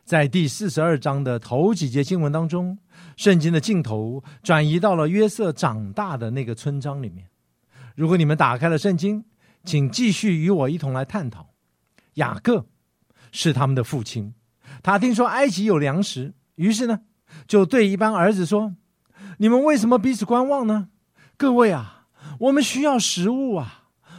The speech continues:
我们正在挨饿，没有希望，井已经枯干了，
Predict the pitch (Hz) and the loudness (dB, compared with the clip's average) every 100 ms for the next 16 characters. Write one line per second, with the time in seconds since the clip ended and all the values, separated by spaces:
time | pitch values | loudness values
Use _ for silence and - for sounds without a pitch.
0 | - 226 247 277 285 226 226 196 254 262 | -2 4 4 4 2 2 0 0 -2 0
1 | 294 285 208 143 170 269 262 160 - 247 | -2 -2 -2 -2 0 2 2 0 -2 -4
2 | 277 311 302 135 90 - _ _ - 160 | -4 -4 -6 -8 -10 -18 _ _ -20 -20
3 | - 208 214 262 185 - 220 208 254 240 | -2 2 2 2 -4 -2 -4 -4 -6 -4
4 | 247 269 247 131 | -4 -2 -4 -6